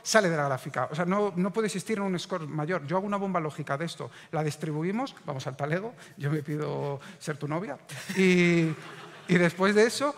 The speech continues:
pero imagínate, o sea, es que, y luego F T D diría, "Bueno, es que es una feature", digo, "Me la suda, o sea, has puesto en riesgo un montón de clientes por no tener un medio manual, o al menos pon que un usuario sin privilegio no lo tenga".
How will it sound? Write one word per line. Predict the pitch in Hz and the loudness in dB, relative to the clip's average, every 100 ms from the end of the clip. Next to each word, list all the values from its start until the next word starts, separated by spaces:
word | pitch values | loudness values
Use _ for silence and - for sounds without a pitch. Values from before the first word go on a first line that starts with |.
| - - | -8 -2
pero | 175 | 2
imagínate, | 160 139 170 202 214 285 - | 4 2 2 2 2 0 0
o | 156 | 2
sea, | 185 | 2
es | |
que, | - 226 262 - - - | 4 2 0 -6 -12 -12
y | - | -6
luego | 262 190 | -2 0
F | 208 208 | -2 0
T | 202 | 0
D | 214 | 0
diría, | 196 170 139 - - | 0 0 0 -4 0
"Bueno, | 180 175 | 2 2
es | |
que | 151 | 0
es | 156 | 0
una | 190 | 0
feature", | 165 151 190 202 143 - | 0 -2 -2 -2 -4 -6
digo, | 156 | -4
"Me | 143 | -2
la | 131 | -4
suda, | - 190 170 | -4 0 2
o | 123 | 2
sea, | 156 139 | 0 0
has | 147 | -2
puesto | - 165 185 | -6 -6 -4
en | 170 | -4
riesgo | 180 196 | -4 -4
un | |
montón | 185 170 | -4 -2
de | 175 | -4
clientes | 170 175 180 180 180 - - - | -4 -4 -4 -4 -6 -10 -20 -8
por | 156 | -2
no | 160 | -2
tener | 160 180 | -2 -2
un | 175 175 | 0 0
medio | 175 175 | 0 0
manual, | 175 180 208 208 - | 0 2 0 -2 -6
o | 156 | -2
al | 156 | 0
menos | 165 180 | 0 -2
pon | - 214 | -6 -6
que | - | -6
un | 165 | -4
usuario | 165 180 175 | -4 -4 -4
sin | - 170 | -4 -6
privilegio | 165 165 190 | -6 -6 -6
no | 165 | -6
lo | 135 | -4
tenga". | 165 139 | -4 -6